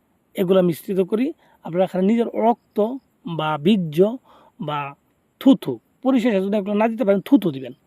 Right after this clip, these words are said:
দিয়ে এটা কালিটা মিশ্রিত করবেন। মিশ্রিত করার পরে, হ্যাঁ,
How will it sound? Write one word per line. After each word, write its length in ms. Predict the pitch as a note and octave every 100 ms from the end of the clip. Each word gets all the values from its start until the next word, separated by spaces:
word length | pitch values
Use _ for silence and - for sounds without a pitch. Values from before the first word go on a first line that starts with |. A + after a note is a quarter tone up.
| _ _ - _ F3+
দিয়ে 160 | G3+
এটা 140 | G3 G3+
কালিটা 280 | B3 A#3+ G3+
মিশ্রিত 440 | E3+ - - F#3
করবেন। 340 | F3+ D3+ A#2+ - _ _ _ _ _ _ -
মিশ্রিত 380 | G3 - A3
করার 280 | A3+ A#3+ A#3
পরে, 280 | G#3 C4+ B3
হ্যাঁ, 340 | F#3+ C4+ F#3+